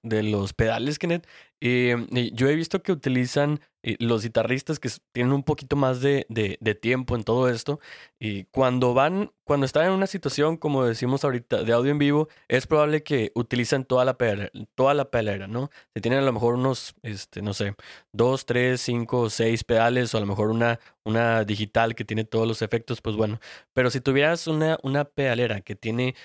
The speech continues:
eh, múltiples pedales, entonces en realidad al momento de que tú vayas a grabar, yo he visto que utilizan una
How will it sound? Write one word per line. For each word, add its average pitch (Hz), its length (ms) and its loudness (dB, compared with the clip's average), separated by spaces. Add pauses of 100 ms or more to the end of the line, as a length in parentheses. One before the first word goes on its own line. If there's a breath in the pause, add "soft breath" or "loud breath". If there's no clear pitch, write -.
(160 loud breath)
eh, 101 280 -2
múltiples 120 720 -2
pedales, 131 500 0 (240 loud breath)
entonces 127 560 -2
en 160 80 -2
realidad 143 260 4
al 147 60 0
momento 147 320 0
de 151 80 -2
que 151 100 -4
tú 139 160 0
vayas 151 260 0
a 160 40 0
grabar, 143 400 2 (260 loud breath)
yo 123 100 2
he 143 40 4
visto 165 300 -2
que 180 220 0
utilizan 131 680 0
una 139 320 -2